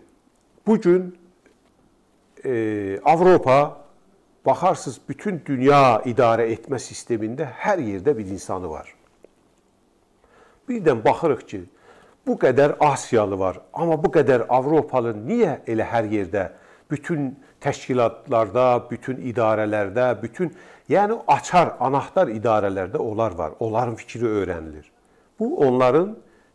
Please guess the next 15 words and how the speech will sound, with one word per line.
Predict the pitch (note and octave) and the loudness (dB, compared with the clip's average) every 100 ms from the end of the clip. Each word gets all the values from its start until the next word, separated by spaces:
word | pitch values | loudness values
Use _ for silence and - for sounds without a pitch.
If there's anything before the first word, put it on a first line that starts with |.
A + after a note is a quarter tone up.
| - | -16
təlim | - B2 A#2 C3+ - | -2 2 2 0 -8
və | A2 | -12
tərbiyələrinə | - G2 F2+ F#2 F2 E2 E2+ G2+ | -8 -8 -6 -6 -6 -6 -8 -12
qayıdır, | G2 D2+ C#2+ C#2+ C2+ _ _ _ | -12 -14 -16 -18 -20 _ _ _
təhsil | - A#2+ - G3+ | -8 -8 -8 -16
sisteminə | - - - E2+ D#2+ D#2+ | -16 -16 -12 -12 -10 -12
qayıdır. | E2+ D#2+ D#2 D2+ C#2 _ - - - | -12 -12 -12 -16 -18 _ -20 -20 -4
Orada | D3 D#3 D3+ A3 - - - | 2 2 4 0 -2 -8 -6
yaxşı | - C3+ - - C#4 | 2 2 2 -6 -4
və | D#3+ - | -2 4
doğru | - C3 E3+ D#3 | 6 6 4 4
valideyni | B2+ A2+ G#2+ A#2+ F3 | 4 4 2 0 -2
sisteminə | - A#2 - G#2 F2+ F2+ | -10 -14 -8 -8 -6 -6
qayıdır | F#2+ F#2+ A2+ A#3+ | -4 -4 -6 -10
ki, | - E3 | -6 -6